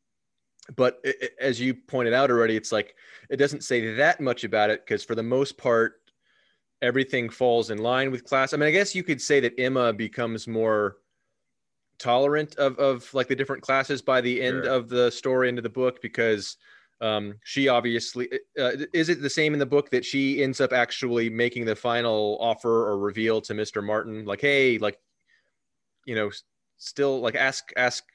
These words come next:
Speaker 1: Harriet to marry you again. Like, you know, that's, that she's good people." I don't know if, like, that, that's how it happened in
Speaker 2: No,
Speaker 1: the
Speaker 2: that might have been a,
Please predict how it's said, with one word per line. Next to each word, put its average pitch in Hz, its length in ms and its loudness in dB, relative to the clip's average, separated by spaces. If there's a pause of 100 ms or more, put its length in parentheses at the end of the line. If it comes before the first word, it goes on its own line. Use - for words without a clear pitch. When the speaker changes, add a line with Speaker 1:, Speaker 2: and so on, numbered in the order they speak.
(120)
Speaker 1:
Harriet 123 280 0
to 123 80 -8
marry 113 260 0
you 104 140 -2
again. 95 280 -8
Like, 90 180 -10 (120)
you 104 80 -10
know, 92 320 -8
that's, - 320 -12
that 107 160 -10
she's 123 200 -8
good 123 200 -6
people." 98 460 -6
I 104 80 -4
don't 107 120 -6
know 104 140 -4
if, - 100 -12 (100)
like, 104 120 -4
that, 120 240 0
that's 123 180 0
how 123 100 2
it 104 60 -2
happened 107 300 -2
in 117 100 0
Speaker 2:
No, - 20 2
Speaker 1:
the 92 260 0
Speaker 2:
that 147 260 -2
might 160 180 -2
have 131 140 -8
been 113 220 -6
a, 85 420 -4